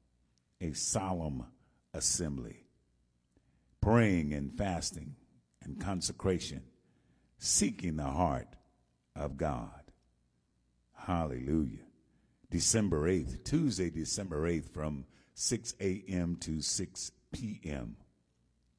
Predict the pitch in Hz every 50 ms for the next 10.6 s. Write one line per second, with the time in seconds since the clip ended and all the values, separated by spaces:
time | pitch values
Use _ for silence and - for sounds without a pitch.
0 | _ _ _ _ _ _ _ _ _ _ - - - - 123 123 113 - - -
1 | - 120 110 107 104 107 107 104 104 95 90 - - 107 92 80 73 - - -
2 | - - - - _ _ _ _ - - 95 95 92 90 82 71 65 60 55 -
3 | - - - - - - - - 87 85 85 78 65 60 58 58 60 - - 71
4 | - - - - 107 98 87 76 67 67 62 55 - - - _ - - - -
5 | - - - - - 82 80 87 95 98 107 113 117 98 90 101 107 - - 95
6 | 98 92 80 80 73 69 62 55 55 53 52 50 50 - - - - 82 82 85
7 | 73 80 90 92 90 87 82 80 76 71 67 69 - - 85 85 80 76 69 -
8 | 170 180 - - - - - 80 78 71 71 69 71 71 76 80 69 62 64 55
9 | 52 57 57 - - - - - - - - 95 90 87 - 101 90 78 76 67
10 | 64 67 78 85 92 - 117 - - - -